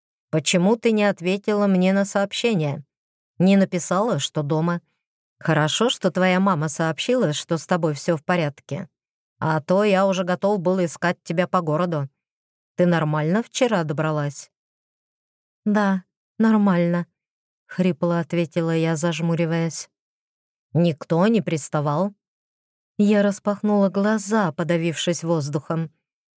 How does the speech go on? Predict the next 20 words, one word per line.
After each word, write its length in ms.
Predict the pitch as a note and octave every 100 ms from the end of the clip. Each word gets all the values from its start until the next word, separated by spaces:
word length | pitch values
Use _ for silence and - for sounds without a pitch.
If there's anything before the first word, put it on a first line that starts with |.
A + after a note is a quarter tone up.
| _ -
То, 180 | F#3+
что 260 | F#3+ - E3+
было 240 | E3+ F#3+
вчера 420 | D#3+ - E3+ F#3+ F3+
в 60 |
лифте, 520 | F3+ A#3 - G#3+ F3 - _ _ _ _
это 240 | E3 E3+ F#3
не 140 | G3+
просто 600 | A3 G#3+ G#3 F3 - - A3
приставал. 800 | A#3 A#3 - A#3 G#3+ E3 D#3 - _ _ _ _ _ _ _ _ _ _
"Нет, 440 | A#3 A#3+ A3+ - _ _ _ _
все 220 | - C4+
в 100 | -
порядке. 640 | A3 F#3+ F3+ - - F3+ - _ _ _ _ _ _
Ладно, 380 | B3 A#3+ F3+ F#3+
любимый, 520 | F#3 E3+ F3+ F3 F3+ - _ _ _
я 220 | G3+ A3+ A#3
буду 200 | A3+ A#3+
вставать 440 | - A3+ A3+ G#3+
завтракать". 840 | G#3 G3+ A3 - F3+ - E3+ -